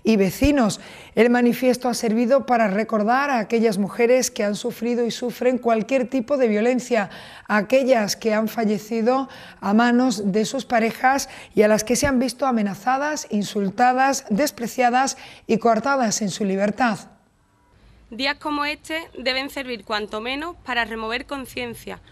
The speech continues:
Speaker 2: y analizar de manera estructural y preguntarse por qué, a pesar de que teóricamente la violencia de género sea rechazada desde cualquier ámbito, es aún una lacra endémica que junto con la desigualdad se muestran como elementos inseparables.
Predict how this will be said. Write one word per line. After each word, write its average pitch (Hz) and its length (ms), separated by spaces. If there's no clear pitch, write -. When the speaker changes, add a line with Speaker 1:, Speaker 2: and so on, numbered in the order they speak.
Speaker 2:
y 240 80
analizar 240 520
de 269 120
manera 254 300
estructural 247 640
y 254 160
preguntarse 233 760
por 240 180
qué, 262 160
a 247 80
pesar 240 380
de 220 100
que 208 140
teóricamente 226 920
la 202 100
violencia 220 420
de 254 100
género 190 400
sea 247 200
rechazada 214 680
desde 196 280
cualquier 202 440
ámbito, 262 460
es 277 160
aún 254 380
una 285 240
lacra 285 480
endémica 233 800
que 240 120
junto 233 300
con 226 140
la 214 80
desigualdad 214 680
se 240 160
muestran 254 340
como 254 220
elementos 233 480
inseparables. 214 720